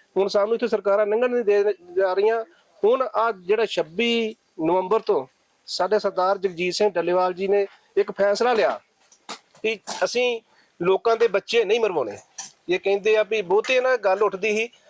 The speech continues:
ਵੀ ਜਿਹੜੇ ਆਗੂ ਆ, ਇਹ ਬੱਚੇ ਮਰਵਾਉਂਦੇ ਆ। ਉਹਨਾਂ ਦੀ ਇੱਕ ਤੁਸੀਂ ਸਪੀਚ ਵੀ ਸੁਣੋਗੇ, ਉਹਨਾਂ ਆਖਿਆ ਵੀ ਜੇ ਸਾਡਾ ਪੁੱਤ ਬਚੂ ਤੇ ਪੋਤਰਾ ਬਚੂ ਤੇ ਸਾਡੀਆਂ ਜ਼ਮੀਨਾਂ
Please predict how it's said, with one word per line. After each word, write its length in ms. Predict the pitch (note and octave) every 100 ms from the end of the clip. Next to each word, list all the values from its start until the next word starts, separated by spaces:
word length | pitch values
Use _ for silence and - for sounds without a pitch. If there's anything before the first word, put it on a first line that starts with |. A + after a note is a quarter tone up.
| -
ਵੀ 80 | G3+
ਜਿਹੜੇ 240 | G#3+ A3+
ਆਗੂ 380 | G#3 F3+ A3 A3+
ਆ, 140 | A#3+ A#3 _ _ -
ਇਹ 160 | G#3+ A3
ਬੱਚੇ 320 | F#3 - A#3
ਮਰਵਾਉਂਦੇ 440 | G#3+ F3 C3 A2
ਆ। 60 | G#2 _ _ _ _ -
ਉਹਨਾਂ 280 | A3 B3+ B3+
ਦੀ 140 | B3
ਇੱਕ 140 | A#3+ A#3
ਤੁਸੀਂ 160 | B3
ਸਪੀਚ 360 | G#3 - G#3 A3+
ਵੀ 60 |
ਸੁਣੋਗੇ, 320 | A#3 A3+ A#3 A#3
ਉਹਨਾਂ 160 | A#3
ਆਖਿਆ 220 | G#3+ A#3+
ਵੀ 120 | A#3+ B3
ਜੇ 220 | G3 A#3
ਸਾਡਾ 340 | A3+ G#3 A3
ਪੁੱਤ 320 | G#3+ A3+ -
ਬਚੂ 280 | G#3+ A3+ A#3+ A#3+
ਤੇ 60 |
ਪੋਤਰਾ 420 | A#3+ A3 A3+ A#3
ਬਚੂ 260 | A3+ G#3+ A#3+
ਤੇ 60 | A3+
ਸਾਡੀਆਂ 320 | G#3 G3 G#3+
ਜ਼ਮੀਨਾਂ 420 | F#3+ F#3 F#3+ G3+